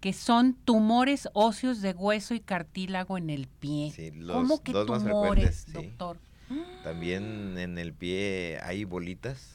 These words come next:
Speaker 1: Ujú.
Speaker 2: salen esas bolitas y son tumores. Ayer mismo, de hecho, la, los que vean las imágenes van a ver un caso así fresquecito. Estaba operando un encondroma. Se ve el antes y al terminar la cirugía.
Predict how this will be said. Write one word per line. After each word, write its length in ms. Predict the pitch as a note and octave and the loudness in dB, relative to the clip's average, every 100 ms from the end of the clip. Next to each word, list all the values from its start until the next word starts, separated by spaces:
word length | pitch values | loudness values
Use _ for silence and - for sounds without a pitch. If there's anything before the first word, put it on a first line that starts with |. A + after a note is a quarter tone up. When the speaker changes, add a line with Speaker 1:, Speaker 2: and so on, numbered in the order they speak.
| - | -4
Speaker 1:
Ujú. 80 | F#3 | 0
Speaker 2:
salen 380 | F#3 G3 B2+ | 2 0 -2
esas 320 | D#2+ - F2 D#2 | -8 -10 -10 -10
bolitas 520 | D#2+ D2+ - F2+ - | -10 -12 -10 -10 -10
y 40 | |
son 320 | - D#2 D#2 | -10 -8 -8
tumores. 480 | D#2 D#2 D2+ F2+ G#2 - - - - - - | -8 -6 -4 -6 -8 -16 -18 -18 -18 -18 -4
Ayer 580 | D2+ E2+ F2 F#2+ G2 G2 | 0 4 4 4 2 -2
mismo, 380 | F#2 F#2 G2 G2+ | -4 -4 -2 0
de 120 | F#2+ | 0
hecho, 400 | - G2 F#2 E2+ D#2 C2 | 0 -2 -2 -4 -8 -12
la, 220 | D2+ E2+ | -8 -6
los 180 | D#2+ - | -8 -8
que 140 | F#2 | -4
vean 140 | F2+ G#2 | -2 -2
las 160 | - | -2
imágenes 440 | F#2 F2+ A2 G#2+ G#2 | -6 -4 -6 -6 -6
van 220 | G2 F#2+ | -6 -4
a 40 | |
ver 200 | F#2 F#2+ | -4 -4
un 100 | G2 | -6
caso 540 | F2 F#2 F#2 G2 F2+ - - - - | -6 -4 -4 -4 -8 -8 -20 -20 -8
así 320 | D#2+ F#2+ F#2+ | -6 -2 -2
fresquecito. 920 | A2+ G#2 G2 - E2+ D#2+ F2 - A#2 B2+ - - - - - - - | 2 2 2 -2 -4 -4 -6 -6 -8 -8 -16 -20 -20 -20 -20 -18 -14
Estaba 640 | D#2+ - E2+ F#2 F2 E2+ | -10 -2 0 2 2 0
operando 420 | D#2+ E2+ E2 E2+ | -2 -4 -4 -4
un 100 | F#2 | -6
encondroma. 680 | F2 E2 E2 D#2 E2 F#2+ C3 - - - - - - - - | -8 -8 -8 -6 -6 -6 -8 -12 -20 -20 -20 -20 -20 -20 -12
Se 180 | F#2 | -8
ve 180 | E2+ F2+ | -2 0
el 120 | F#2+ | 0
antes 400 | F2+ F2+ F#2+ G#2+ | 0 -2 -4 -4
y 60 | G#2 | -2
al 100 | F2+ | -4
terminar 480 | F2+ E2+ - E2 E2+ | -4 2 4 4 0
la 140 | F#2 | -6
cirugía. 600 | F2+ D#2+ D2+ E2 F2 A#2+ | -6 -10 -10 -8 -8 -8